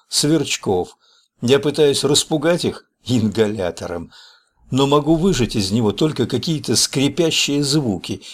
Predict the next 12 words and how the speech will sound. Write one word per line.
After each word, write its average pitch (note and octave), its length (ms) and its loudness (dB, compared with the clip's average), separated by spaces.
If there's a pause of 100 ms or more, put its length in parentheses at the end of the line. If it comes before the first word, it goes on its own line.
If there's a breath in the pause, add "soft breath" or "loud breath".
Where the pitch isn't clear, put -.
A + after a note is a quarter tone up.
и A2+ 120 0
перед A#2 260 0
тем, A2+ 220 0
как A2 220 -2
проснуться, - 760 -2 (220)
я A2+ 260 2
осознаю, F#2+ 720 -4
что - 400 -4
и C3 200 -6 (100)
он – G2+ 420 0 (320)
набит G2 500 -2
сверчками». F#2+ 920 -6